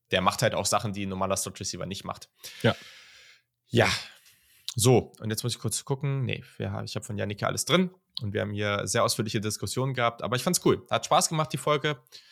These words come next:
Speaker 1: Ich hoffe, euch hat die Folge auch Spaß gemacht. Ähm,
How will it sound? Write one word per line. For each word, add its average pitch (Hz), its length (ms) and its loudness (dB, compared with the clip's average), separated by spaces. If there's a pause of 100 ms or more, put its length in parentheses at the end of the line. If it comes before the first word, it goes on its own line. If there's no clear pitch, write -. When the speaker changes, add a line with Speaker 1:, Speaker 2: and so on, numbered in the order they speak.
(680)
Speaker 1:
Ich - 140 0
hoffe, 123 480 4 (300)
euch 120 180 4
hat 113 140 0
die 113 60 -2
Folge 98 300 -2
auch - 140 0
Spaß - 300 2
gemacht. 180 540 0
Ähm, 127 640 -6